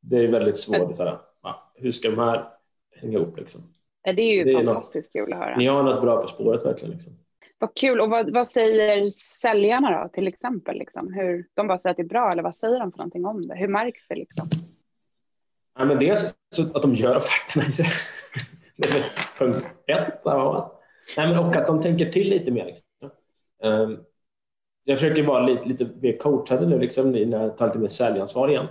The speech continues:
Speaker 1: Att, liksom,
Speaker 2: Mm.
Speaker 1: varför ska de handla av oss? Varför ska de köpa
Speaker 2: Mm.
Speaker 1: oss, liksom, så här?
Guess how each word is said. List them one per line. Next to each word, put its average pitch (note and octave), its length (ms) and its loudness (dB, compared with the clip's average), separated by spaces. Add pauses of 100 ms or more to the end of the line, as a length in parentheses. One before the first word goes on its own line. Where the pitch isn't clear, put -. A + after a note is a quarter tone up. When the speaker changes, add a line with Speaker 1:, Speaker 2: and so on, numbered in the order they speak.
(140)
Speaker 1:
Att, - 240 -20 (140)
liksom, G#3 320 -8
Speaker 2:
Mm. A3 200 0 (640)
Speaker 1:
varför B2+ 340 0
ska - 140 -2
de G#2 60 0
handla A#2 320 -4
av - 140 -4
oss? - 240 -20
Varför A2 420 -4
ska - 140 -12
de - 80 -6
köpa G3+ 220 -2
Speaker 2:
Mm. - 120 -8
Speaker 1:
oss, - 300 -10
liksom, - 260 -20
så - 140 -20
här? - 80 -20